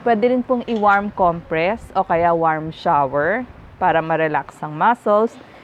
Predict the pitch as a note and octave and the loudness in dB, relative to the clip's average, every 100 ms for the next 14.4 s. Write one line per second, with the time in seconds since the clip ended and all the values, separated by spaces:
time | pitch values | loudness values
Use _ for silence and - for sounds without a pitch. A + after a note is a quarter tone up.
0 | - - - G#3+ G3 G3 G3 F#3 G3+ G3+ | -20 -16 -6 0 2 4 2 2 0 -2
1 | G3 A3 G3+ G3 G3 G#3+ A3+ - - F#3 | -4 0 2 2 0 0 0 -4 0 4
2 | E3 F3 G3+ E3+ F3+ F3 - F3 - E3+ | 4 2 0 -2 -2 -4 -6 -6 -6 -4
3 | F3+ E3+ E3+ E3 E3+ E3 E3 D#3+ D#3+ E3 | -4 -2 -2 0 0 0 -2 -2 -4 -4
4 | E3+ D#3+ D#3+ E3+ F3 F3+ - - - - | -4 -2 0 4 6 4 0 -16 -20 -20
5 | - - G3+ G#3+ G#3+ A3 A3 G#3+ G3 F#3+ | -20 -4 -2 0 -2 -2 0 0 0 -4
6 | F3 F3 E3 E3+ D#3+ D3 C#3+ F3 D3+ F3 | 0 2 2 -2 0 0 0 -6 -6 -6
7 | D#3 F#3+ G#3 G3 F#3 D#3 D#3+ - F#3 G3+ | -4 -4 -2 -2 -2 -6 -8 -2 -2 -2
8 | A#3+ A3+ D#3+ D3+ D3+ D3+ C#3+ C#3 - D3 | -4 -2 0 0 -4 -6 -8 -6 -6 -6
9 | - C4+ C#4+ - G3+ G3+ A3 - - - | -2 -2 0 2 2 2 0 -8 -20 -20
10 | - - - F3 F3+ F#3+ G#3+ - G#3 F3+ | -20 -4 4 4 4 0 -4 -6 -4 -2
11 | - F3+ F#3+ F3+ - F#3 F3 D#3+ F#3 G3 | -2 -2 -4 -8 -8 -2 2 2 2 0
12 | - F#3+ F#3 F3 A3 A#3+ A#3+ B3 B3 A#3 | -2 -8 -6 -4 -2 2 2 2 2 4
13 | A3+ A3+ G3+ G#3+ G3+ G3 G#3 G#3 G3+ - | 4 2 -4 -6 -6 -6 -6 -6 -8 -8
14 | G#3+ - G#3+ | -10 -6 -6